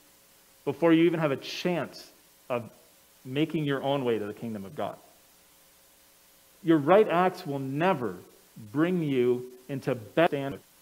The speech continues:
that Jesus already paved the way for that. And Paul kind of talks about this in another book. He says,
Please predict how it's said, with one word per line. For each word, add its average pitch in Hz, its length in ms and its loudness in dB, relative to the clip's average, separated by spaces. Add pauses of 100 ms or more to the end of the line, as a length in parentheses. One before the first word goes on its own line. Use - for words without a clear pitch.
(360)
that 139 160 0
Jesus 170 400 2
already 175 400 2
paved 175 680 4
the 151 100 -2
way 151 280 4
for 170 180 -6
that. 110 240 -4 (880)
And 151 120 -2
Paul 254 260 8
kind 233 220 4
of 190 60 4
talks 220 300 4
about 214 140 4
this 190 160 2
in 185 60 0
another 190 280 4
book. 233 240 2
He 180 100 -2
says, 185 280 2